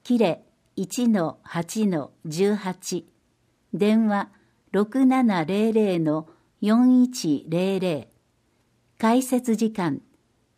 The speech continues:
月曜から水曜、十時から十六時。木曜から金曜、九時から十五時。担当、岩垣。生き生き百歳体操では、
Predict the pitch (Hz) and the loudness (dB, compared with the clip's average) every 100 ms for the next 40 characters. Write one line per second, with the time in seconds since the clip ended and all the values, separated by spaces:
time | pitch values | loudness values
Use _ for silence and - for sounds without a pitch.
0 | _ 185 220 220 262 262 240 220 160 147 | _ 0 0 2 2 2 2 -2 -4 -4
1 | - - - 196 208 208 165 127 _ _ | -6 -10 -4 0 2 0 0 -4 _ _
2 | _ _ _ 196 226 277 208 185 170 156 | _ _ _ -2 2 2 2 -2 -4 -6
3 | 156 - - 170 196 202 196 190 170 156 | -6 -8 -16 -4 0 0 0 -2 -6 -6
4 | 143 - _ _ _ _ _ _ _ _ | -8 -10 _ _ _ _ _ _ _ _
5 | 202 214 247 277 285 226 220 156 143 - | -2 0 2 4 4 0 -2 -4 -4 -8
6 | - - 196 208 202 196 139 - _ _ | -16 -6 0 2 2 0 -4 -10 _ _
7 | _ _ _ _ 269 254 226 208 165 160 | _ _ _ _ 0 2 0 -2 -2 -2
8 | - _ 170 196 233 165 185 185 151 135 | -4 _ -6 0 0 0 -2 -4 -6 -10
9 | _ _ _ _ _ _ _ _ - 214 | _ _ _ _ _ _ _ _ -2 0
10 | 240 - 208 196 185 _ _ 190 214 220 | 0 -2 -4 -4 -6 _ _ -2 2 2
11 | 185 165 - 139 - _ _ _ _ _ | 0 -4 -8 -10 -12 _ _ _ _ _
12 | _ - 208 214 277 277 233 180 190 226 | _ -8 -6 0 2 2 0 -4 -4 -6
13 | 220 240 240 240 247 247 180 156 170 156 | -2 -2 0 0 -2 -2 -2 0 0 -2